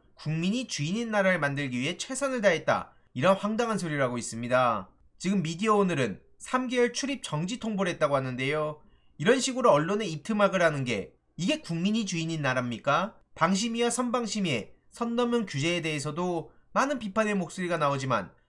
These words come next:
전혀 반성의 기미도 안 보이는 게 현실이고요. 심지어 대통령을 풍자하는 영상을 공유한 사람도 저렇게 수사를 받고 공포를 느끼고 있습니다. 그런데 어쩜 저렇게 뻔뻔하게 아무 말 대잔치를 벌이는 걸까요?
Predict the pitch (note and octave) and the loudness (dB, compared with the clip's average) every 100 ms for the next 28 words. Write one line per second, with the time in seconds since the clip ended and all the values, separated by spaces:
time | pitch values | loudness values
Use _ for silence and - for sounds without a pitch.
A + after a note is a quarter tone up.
0 | _ - D3+ A3 G3 D#3+ F3 F3+ F3+ C#3+ | _ -2 0 2 0 0 -4 -6 -6 -4
1 | C#3+ D#3 C3+ C3 C3 C3 C3+ C#3 C3+ B2+ | 0 2 2 0 -2 -2 -2 -2 -4 -6
2 | A2+ A2 B2 C3 C3 C3+ _ _ - B3+ | -6 -4 -2 -2 -4 -10 _ _ -6 -2
3 | C4 C4 G#3+ A#3+ B3 B3 B3 D4 D4 C#4+ | 0 0 -2 0 -2 -2 -4 -6 2 4
4 | C4+ B3 A3 G3+ G#3+ G3+ F3+ E3+ F3 D#3+ | 4 0 -2 -2 -2 -2 -4 -2 -2 0
5 | D#3+ D#3 F3 F#3 E3 - - - _ D#3+ | -2 0 -2 -2 -4 -6 -18 -20 _ -6
6 | F3 G3+ A3 A#3 A#3 F#3+ F#3+ A3+ - F#3+ | -2 -2 0 2 2 2 0 -4 -4 -4
7 | G#3 C4+ C4 A3 - F3+ D3 C3+ C3+ A#2 | -2 0 0 -2 -4 -4 -4 -4 0 0
8 | F#2 - _ _ D4 D#4 A3+ G#3+ D4 B3+ | 0 -6 _ _ 0 4 4 4 0 -2
9 | B3 B3 A#3 G#3+ A#3 G#3 D#3+ A#2 - - | -2 -2 -2 0 2 2 2 -2 -4 -14
10 | _ - A2 D3+ F3 G#3+ G#3 B2+ D3 F3 | _ -2 2 2 4 2 2 2 2 2
11 | F#3+ F#3+ D#3+ C#3 B2+ A#2 A2+ A2+ B2+ C3 | 0 0 0 -2 -2 -2 0 0 0 -2
12 | C3+ | -6